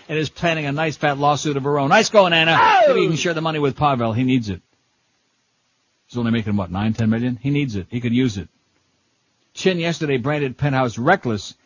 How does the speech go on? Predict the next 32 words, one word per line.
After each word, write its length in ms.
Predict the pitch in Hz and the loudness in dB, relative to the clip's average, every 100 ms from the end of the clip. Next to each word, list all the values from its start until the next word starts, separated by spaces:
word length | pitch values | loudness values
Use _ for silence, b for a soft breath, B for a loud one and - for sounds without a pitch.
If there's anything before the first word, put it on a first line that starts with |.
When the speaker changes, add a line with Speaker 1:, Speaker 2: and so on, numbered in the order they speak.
| _ - | _ -6
Speaker 1:
and 120 | 131 | -2
ordered 260 | 165 160 | -2 0
it 140 | 156 139 | -2 -2
to 160 | 139 | -2
halt 280 | 123 147 175 | 0 2 2
distribution 480 | 170 151 156 160 143 | 0 -4 -2 -2 -2
of 60 | 131 | -4
the 80 | |
June 220 | 113 123 123 | -2 0 0
issue, 240 | 123 143 | -2 -4
even 140 | 143 | -2
though 100 | 139 | -2
almost 280 | 131 135 127 | 0 0 0
all 120 | 139 | 0
the 80 | 131 | 0
one 180 | 123 127 | -2 -2
point 220 | 135 120 | -2 -4
two 60 | 131 | -2
million 200 | 120 113 | -2 0
copies 360 | 135 120 117 | 0 0 0
have 80 | 104 | 0
hit 100 | 123 | 0
the 60 | 117 | 2
newsstands. 580 | 131 135 - 107 110 _ _ | 0 0 -2 -6 -8 _ _
<laughs> 80 | |
Yeah, 300 | 190 175 151 - _ | -2 2 0 -2 _
cut 180 | - 233 | 0 2
it 100 | 240 | 2
out 200 | 240 202 | 0 0
now. 200 | 160 156 | -2 -2
Stop 340 | 139 233 214 | 0 4 4
it. 140 | 160 | 4